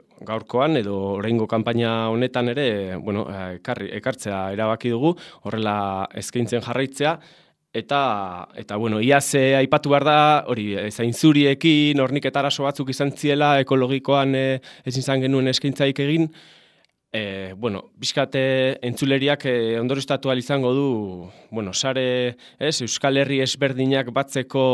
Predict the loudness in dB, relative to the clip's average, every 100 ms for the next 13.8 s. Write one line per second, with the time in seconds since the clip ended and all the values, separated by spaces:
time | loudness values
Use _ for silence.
0 | 4 0 -6 -12 -6 -2 2 2 2 -2
1 | -2 -4 -4 -2 0 2 0 2 0 2
2 | 2 4 2 0 -2 -2 -4 -4 -4 -4
3 | -4 -6 -10 -20 -20 -16 -10 -8 -8 -8
4 | -10 -6 -4 -2 -2 0 -2 -2 -4 -2
5 | -2 -2 -2 -2 -2 0 0 0 0 0
6 | -2 -2 0 0 0 -2 -2 -6 -8 -6
7 | -6 -8 -8 -10 -6 -4 -4 -6 -8 -10
8 | -8 -8 -6 -6 -4 -2 0 0 -2 -2
9 | -4 -2 0 0 -2 -8 -16 -20 _ -12
10 | -10 -8 -10 -12 -16 -16 -18 -20 -20 -14
11 | -6 -2 -2 -2 -2 -2 0 0 -4 -6
12 | -10 -10 -10 -8 -2 0 0 -2 -4 -4
13 | -4 -4 -2 -2 0 -2 0 -2